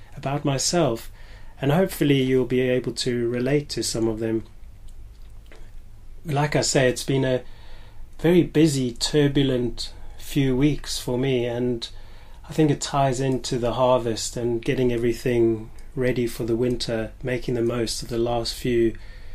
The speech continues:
sunny days. I've had a bit of a rough time, actually, with regards to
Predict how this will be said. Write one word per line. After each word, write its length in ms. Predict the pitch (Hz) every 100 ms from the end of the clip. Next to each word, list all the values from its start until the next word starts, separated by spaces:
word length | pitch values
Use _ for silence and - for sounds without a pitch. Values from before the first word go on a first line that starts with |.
| -
sunny 360 | - 127 123 117
days. 460 | 123 120 110 107 - - - - - - - - - - -
I've 140 | - 147
had 160 | 196
a 40 | 214
bit 160 | 180
of 120 | 165 156
a 80 |
rough 460 | 151 170 147 - - - - - - - - - - - 156
time, 680 | 156 208 175 120 113 98 - -
actually, 600 | 127 - 131 123 165 165 - - - - - -
with 360 | 139 143 -
regards 520 | 143 127 135 139 - -
to 560 | 135 127 127 120 123